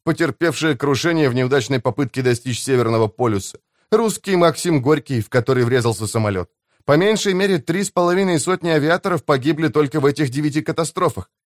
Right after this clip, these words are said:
Если бы за ними последовали взрывы двух-трёх заправленных водородом цепелинов, мировая промышленность вообще могла бы оставить всякие попытки производства дирижаблей и переключиться, например, ну, скажем,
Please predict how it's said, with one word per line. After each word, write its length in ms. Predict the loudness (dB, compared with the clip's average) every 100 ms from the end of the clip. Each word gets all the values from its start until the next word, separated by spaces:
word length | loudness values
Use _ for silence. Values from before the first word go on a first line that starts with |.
| _ -2
Если 320 | -2 0 0
бы 140 | 0
за 140 | 2 2
ними 240 | 0 0
последовали 600 | 0 0 0 0 2 2
взрывы 460 | 0 0 2 2 0
двух-трёх 560 | 0 -4 -2 -2 -2
заправленных 640 | 0 0 0 -2 0 -2 -2
водородом 480 | 0 0 0 0
цепелинов, 580 | -2 -4 -2 0 0 -2 _ _ -4
мировая 380 | -2 2 0
промышленность 680 | 0 0 0 0 -2 -2 -2
вообще 340 | -2 -2 -2 -2
могла 320 | 0 2 2
бы 160 | 2 0
оставить 420 | 0 0 0 -2
всякие 360 | -4 -4 -2
попытки 440 | -2 -2 -2 -4 -8
производства 640 | -2 -2 0 0 -2 -2
дирижаблей 600 | -2 0 0 0 0 -4 -6 _
и 100 | -6
переключиться, 680 | -2 -2 0 -2 -4 -6 -2
например, 480 | -2 -2 -2 -2 -4 _ _ -10
ну, 220 | -4 -4
скажем, 420 | -2 0 2 0